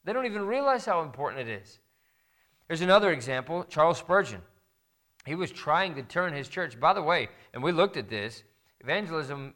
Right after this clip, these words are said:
personal evangelism was not a thing, uh, in the sixteen, seventeen, eighteen, even into the nineteen hundreds. But Charles Spurgeon got this, and of course he wrote the book on soul winning.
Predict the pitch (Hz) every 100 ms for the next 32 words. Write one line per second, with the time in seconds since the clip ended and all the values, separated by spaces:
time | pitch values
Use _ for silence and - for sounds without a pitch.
0 | - - 202 - 170 139 131 185 143 127
1 | 113 113 110 _ _ _ 139 151 123 135
2 | 165 127 - 147 160 107 92 _ _ _
3 | _ _ _ _ 117 117 117 120 110 143
4 | 131 - 123 113 143 127 110 120 113 131
5 | 131 - 120 113 113 - 170 156 135 -
6 | 185 - 156 131 131 151 - 151 135 107
7 | 156 180 113 95 - 104 - 180 165 -
8 | 190 208 139 127 120 143 147 143 92 123
9 | 101 139 131 139 135 143 101 143 151 107
10 | 101 120 110 113